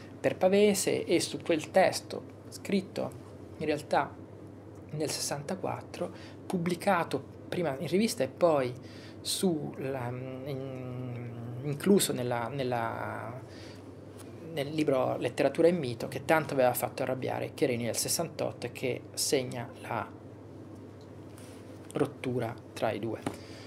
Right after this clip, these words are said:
Perché? Perché in questo saggio Iesi citava a un certo punto le parole della conferenza che vi ho citato, che vi ho ricordato prima, dal mito genuino al mito tecnicizzato, dicendo che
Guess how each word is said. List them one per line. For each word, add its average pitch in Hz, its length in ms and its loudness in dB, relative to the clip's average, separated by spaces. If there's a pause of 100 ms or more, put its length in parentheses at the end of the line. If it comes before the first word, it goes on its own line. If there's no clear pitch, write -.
(540)
Perché? 131 360 2
Perché - 220 -4
in 147 60 -4
questo 151 220 2
saggio 120 680 2
Iesi 151 440 6
citava 135 580 8
a 113 60 -8
un - 240 -12
certo - 280 0
punto 180 500 2
le 139 140 2
parole 135 340 6
della 120 240 2
conferenza 135 680 2
che 117 100 -4
vi 117 60 0
ho 110 40 0
citato, - 320 0 (140)
che - 100 -4
vi 123 100 -2
ho 113 300 2
ricordato 117 420 0
prima, 131 300 2
dal 110 160 2
mito 131 220 -4 (180)
genuino 127 640 -2
al 123 60 -6
mito 127 200 -2
tecnicizzato, 135 760 2
dicendo 139 540 2
che - 400 0